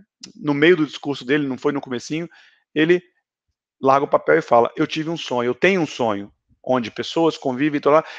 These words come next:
e daí vocês conhecem já o final. E quando ele começa a falar, então, do porquê, pelo propósito, ele conecta a multidão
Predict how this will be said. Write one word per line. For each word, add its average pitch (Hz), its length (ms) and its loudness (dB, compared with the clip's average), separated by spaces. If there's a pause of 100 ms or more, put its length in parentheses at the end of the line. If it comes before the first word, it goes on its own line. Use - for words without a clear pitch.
e 160 100 0
daí 160 260 6
vocês 165 240 0
conhecem 143 400 -2
já 131 140 2
o 131 80 2
final. 135 420 2 (340)
E - 60 -12
quando 220 220 4
ele 220 100 6
começa 190 380 2
a 180 40 0
falar, 143 380 6
então, 131 540 0
do 143 180 0
porquê, 165 600 2
pelo 147 260 -4
propósito, 175 800 0
ele 151 160 0
conecta 151 420 0
a 147 40 0
multidão 147 540 -2